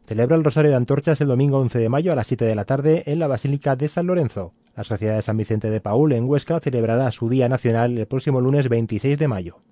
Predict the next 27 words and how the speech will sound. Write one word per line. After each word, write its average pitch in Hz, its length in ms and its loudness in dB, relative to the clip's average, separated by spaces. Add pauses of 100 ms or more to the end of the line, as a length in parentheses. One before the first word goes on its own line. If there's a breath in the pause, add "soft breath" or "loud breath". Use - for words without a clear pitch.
(160)
Con 98 140 -10
motivo 107 300 -2
del 107 160 -2
sesenta 110 360 -4
y 101 60 -2
siete 117 220 -4
aniversario 113 500 0
de 175 60 2
la 127 100 -2
consagración 113 540 -4
de 113 80 -2
la 107 80 -4
Basílica 110 420 -4
de 110 60 -2
San 110 160 -6
Lorenzo, 156 420 -2 (480 soft breath)
sucedida 117 420 0
el 110 80 -2
quince 123 280 -2
de 117 100 0
febrero 117 380 0
de 104 160 -2
mil 117 100 -2
novecientos 110 480 -2
cincuenta 127 320 0
y 127 60 4
ocho, 123 280 2